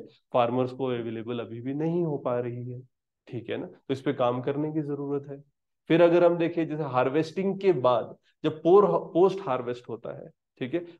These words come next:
फसल की कटाई करने के बाद उसको process करना, उसको store करना, storage का वैसे India में issue है, ठीक है ना, तो अच्छी quality storage हमारे पास नहीं होते, तो बहुत, अब वही होगा कि अगर ऑयल seed है,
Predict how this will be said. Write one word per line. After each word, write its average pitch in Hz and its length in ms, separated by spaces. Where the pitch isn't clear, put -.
फसल 147 280
की 175 160
कटाई 143 400
करने 127 360
के 123 80
बाद 113 260
उसको 131 220
process 123 460
करना, 117 340
उसको 120 260
store 135 340
करना, - 360
storage 151 460
का 165 120
वैसे 135 300
India 156 300
में 151 140
issue 147 240
है, 139 120
ठीक 123 140
है 139 80
ना, 175 140
तो 156 60
अच्छी - 260
quality 135 440
storage 143 320
हमारे 139 260
पास 143 260
नहीं 151 180
होते, 127 340
तो - 360
बहुत, 131 460
अब 143 240
वही 165 140
होगा 123 240
कि 120 120
अगर 139 200
ऑयल 156 320
seed 160 260
है, 170 180